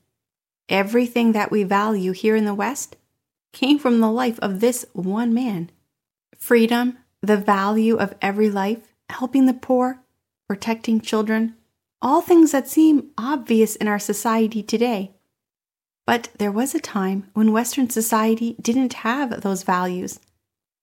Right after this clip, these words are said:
While today we argue about what's the best way to take care of the poor, there was a time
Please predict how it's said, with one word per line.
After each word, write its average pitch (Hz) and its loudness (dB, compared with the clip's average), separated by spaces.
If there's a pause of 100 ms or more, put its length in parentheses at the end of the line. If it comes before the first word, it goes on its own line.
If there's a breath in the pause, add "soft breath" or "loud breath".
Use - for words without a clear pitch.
(400)
While 302 2
today 226 -2 (100)
we 269 0
argue 233 0
about 196 -4
what's 294 -2
the 294 0
best 240 -2
way 208 2
to 196 -6
take 202 -6
care 214 -2
of 202 -2
the 208 -4
poor, - -4 (560)
there 262 2
was 339 2
a 269 4
time 247 -2